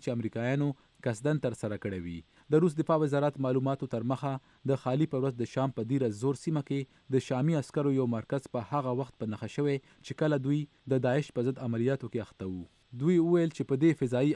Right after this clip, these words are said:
عملیاتو کې څلور هوایي حملې ترسره شوي، کومې چې دوه اف سوله او دوه نورې بیا اې لسم جازونو ترسره کړي او دا هم چې دا جازونه د عراق سرحد اړخ نه راغلي وو. په شام کې حالات هم هغه شان کشیده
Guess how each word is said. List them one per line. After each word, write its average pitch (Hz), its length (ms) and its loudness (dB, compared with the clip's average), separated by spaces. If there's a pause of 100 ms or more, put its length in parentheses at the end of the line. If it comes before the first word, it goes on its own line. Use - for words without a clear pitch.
عملیاتو 135 480 2
کې 147 280 -4 (160)
څلور 143 440 4
هوایي 123 300 2
حملې 117 300 0
ترسره 95 380 -8
شوي، 90 200 -8 (340)
کومې 143 260 2
چې 131 140 -2
دوه 151 560 0
اف - 140 -16
سوله 160 280 4 (360)
او 123 60 0
دوه 147 240 4
نورې 175 260 4
بیا 151 180 4 (220)
اې 160 240 2
لسم 160 360 2
جازونو 135 360 2
ترسره 104 400 -2
کړي 92 520 -8
او 123 140 -2
دا 135 80 4
هم 156 160 0
چې 165 180 -2
دا 151 160 4
جازونه 135 400 0
د 117 140 -2
عراق 139 260 0
سرحد 127 400 -2
اړخ 135 240 -2
نه 117 100 -2
راغلي 101 360 -4
وو. 90 120 -8 (360)
په 156 140 0
شام 180 200 0
کې 175 180 -2
حالات 147 360 0
هم 127 180 -2
هغه 143 240 -2
شان 135 260 -2
کشیده 123 380 -2